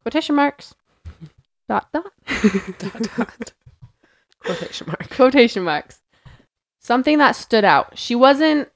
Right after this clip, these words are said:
Speaker 1: like all of, all the other women in the bar, the woman that ha-, I had met. So when she told me she was divorced and had two kids, it was not even a part of the equation, really. End quotation marks.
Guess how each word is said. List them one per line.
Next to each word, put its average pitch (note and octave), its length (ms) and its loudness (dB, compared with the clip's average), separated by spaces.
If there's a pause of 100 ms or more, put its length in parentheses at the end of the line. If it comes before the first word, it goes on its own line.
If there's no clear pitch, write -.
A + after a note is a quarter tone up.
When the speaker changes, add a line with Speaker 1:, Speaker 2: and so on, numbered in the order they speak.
(120)
Speaker 1:
like G#3+ 280 -2 (120)
all G#3+ 320 6
of, G#3+ 220 0 (220)
all G#3 200 2
the C4 140 0
other A#3 180 2
women G3 340 -2
in F#3+ 180 -4
the F#3+ 60 -2
bar, F3 400 2 (760)
the G#3 60 -4
woman G#3+ 280 0
that F#3+ 200 2
ha-, - 240 -6
I F#3+ 160 2
had F3+ 220 -4
met. G3+ 420 -4 (440)
So A#3 200 -2
when A#3 160 2
she A3+ 140 -10
told C#4+ 260 -2
me D#4 120 -4
she B3+ 180 -4
was A#3 140 -4
divorced G#3 520 2
and G3+ 100 -4
had G3 220 -4
two B3 200 -6
kids, F#3 400 -2
it G3 100 -2
was F#3+ 160 -4
not A3+ 180 2
even B3 160 -2
a B3 60 -2
part - 260 -2
of F3+ 80 -4
the F3+ 120 -2
equation, F#3 520 -2
really. E3+ 460 0 (560)
End E3+ 160 -2
quotation E3 640 -2
marks. - 340 -12